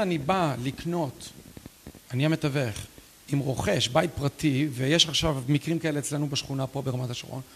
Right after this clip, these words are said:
ואתה בא לקנות שלד, אתה בעצם יכול לשלם, לעשות עסקה שאתה משלם רק על השלד,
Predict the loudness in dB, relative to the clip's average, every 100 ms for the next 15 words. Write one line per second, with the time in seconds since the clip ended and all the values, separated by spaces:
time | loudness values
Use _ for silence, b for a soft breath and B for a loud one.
0 | B B -4 2 4 4 0 -2 0 2
1 | 2 2 2 -2 -2 -2 -2 -2 -4 -4
2 | -8 b b b -8 -6 0 0 2 0
3 | 0 0 0 0 0 2 2 2 0 0
4 | -2 -4 -4 -2 0 0 0 0 0 0
5 | 0 0 -2 -2 -2 0 0